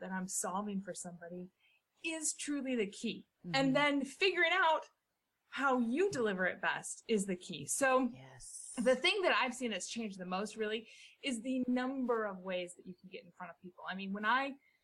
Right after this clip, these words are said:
Speaker 1: graduated from college with a degree in marketing,
Speaker 2: Mm.
Speaker 1: uh, you know, the internet was just a baby.
Speaker 2: Yeah.
Speaker 1: <laughs> And it, and it would take, you know, super smart computer geniuses to get a web page up. And now, you know, with our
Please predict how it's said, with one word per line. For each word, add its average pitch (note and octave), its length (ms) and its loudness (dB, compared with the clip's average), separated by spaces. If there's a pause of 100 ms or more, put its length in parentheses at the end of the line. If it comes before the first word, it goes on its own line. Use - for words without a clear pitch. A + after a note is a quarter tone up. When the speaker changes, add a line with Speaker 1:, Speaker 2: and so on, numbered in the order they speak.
(260)
Speaker 1:
graduated A#3 540 2
from G3 140 -8
college C4 580 0
with A#3 160 -2
a A3 60 0
degree G#3+ 380 -6
in G3 100 -4
marketing, F3+ 640 -8 (180)
Speaker 2:
Mm. F#3 220 -14 (120)
Speaker 1:
uh, G3+ 360 2 (320)
you B3 100 -2
know, F#3+ 140 -2
the G#3 180 -8
internet A#3+ 320 0
was G3 120 -6
just G3 180 -14
a - 40 -14
baby. F3+ 440 -10 (220)
Speaker 2:
Yeah. C#3 180 -6
Speaker 1:
<laughs> - 80 4 (880)
And B3+ 140 0
it, C4+ 140 2 (120)
and D4+ 200 -2
it D4 80 0
would C#4+ 140 -4
take, C4+ 280 -2
you B3+ 80 -2
know, G#3 240 -2 (460)
super - 560 -2
smart C#4 600 2
computer D4 540 -2
geniuses G#3+ 640 -2
to A3+ 100 -6
get G#3 140 0
a G3+ 60 -4
web G#3+ 300 0
page E3+ 280 -12 (100)
up. - 140 -14
And G3+ 160 -2
now, A#3 440 4 (840)
you B3 140 -2
know, A3 240 -4
with A#3 160 -4
our G3 160 -2